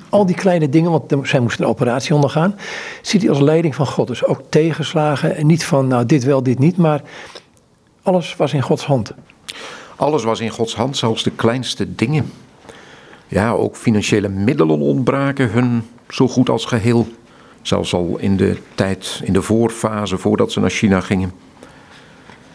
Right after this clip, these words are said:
Speaker 2: Ja, gebeurden er ook wonderlijke dingen. Dat ze bijvoorbeeld een vijf dollar biljet op de straat vonden die net voldoende was om, ja, weer wat kleding te kopen of om op andere wijze aan hun verplichtingen te voldoen.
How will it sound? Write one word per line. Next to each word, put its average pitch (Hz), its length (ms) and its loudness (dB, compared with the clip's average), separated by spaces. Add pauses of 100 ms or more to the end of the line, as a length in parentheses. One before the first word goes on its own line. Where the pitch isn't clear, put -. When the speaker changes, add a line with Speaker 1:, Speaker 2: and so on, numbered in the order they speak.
Speaker 2:
Ja, 90 200 0
gebeurden 98 380 0
er 95 80 -2
ook 127 100 0
wonderlijke 139 480 0
dingen. 127 360 2
Dat - 220 -2
ze - 80 -4
bijvoorbeeld 92 360 -2
een 90 100 2
vijf 98 240 -2
dollar 107 360 0
biljet 107 540 0 (220)
op - 160 -4
de - 80 0
straat 117 400 0
vonden 113 320 0
die 104 120 2
net 101 180 2
voldoende 107 400 4
was 101 340 -2
om, 101 320 0 (960)
ja, 98 200 0
weer 101 120 0
wat 90 200 -2
kleding 127 420 0
te 123 80 0
kopen 120 440 -2 (300)
of - 440 -4
om - 180 0
op - 120 -2
andere 107 260 4
wijze 110 260 2
aan 107 80 0
hun 110 100 -2
verplichtingen 110 500 0
te 104 80 -4
voldoen. 98 400 2